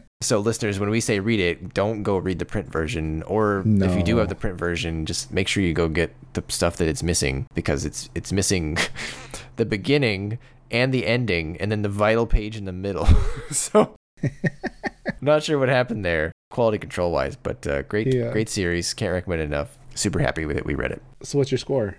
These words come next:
Speaker 1: Oh, eight and a half. I said eight and a half.
Speaker 2: Oh, I didn't hear it. <laughs>
Speaker 1: Yeah, yeah. Eight and a half, yep.
Speaker 2: You left it out like they left out the middle and the end. <laughs>
Speaker 1: Yeah. My score is, okay, on to the next one.
Speaker 2: <laughs> All right, everybody. <laughs> Just end.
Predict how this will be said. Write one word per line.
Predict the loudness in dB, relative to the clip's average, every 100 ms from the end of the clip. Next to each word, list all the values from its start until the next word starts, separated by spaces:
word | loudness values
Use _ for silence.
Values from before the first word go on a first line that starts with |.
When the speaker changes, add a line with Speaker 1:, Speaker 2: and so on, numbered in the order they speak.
| -2
Speaker 1:
Oh, | 0
eight | 2
and | 2
a |
half. | 2 0
I |
said | 0 0
eight | 0
and |
a | -2
half. | -6 -12 -2
Speaker 2:
Oh, | 2 4 4 2
I | 0
didn't | 0 0 2
hear | 2 4
it. | 2
<laughs> | 2 -4 -4 0
Speaker 1:
Yeah, | 2
yeah. | 4 0 -2 -2
Eight | 0
and |
a | 0
half, | -2 -4
yep. | -6 -8 -4 -2 0 0 2
Speaker 2:
You | 4
left | 4 2 0
it | 0
out | 2 2 0
like | -2
they | 2
left | 2 2
out | 0 0
the |
middle | 2 4 2 0 -8 -10
and | -4
the | 0
end. | 4 4 4 2 2 -2 -2
<laughs> | 0
Speaker 1:
Yeah. | 2 4 2 -2 0
My | 2
score | 2 4 4 6
is, | 2 0 -4 -4
okay, | -2 2 2 2
on | 2 0
to | -2
the | 0
next | -2 -2
one. | -4 0 0 -2 -6
Speaker 2:
<laughs> | -8 -10 -2
All |
right, | 0 0
everybody. | 2 2 4 2 2 -4 2 6 6 4 -2 -6 -2 0
<laughs> | 0 -4 -4 -8 -6 -8 -8 -16 -10
Just | 0 0 0 0
end. | 0 0 -8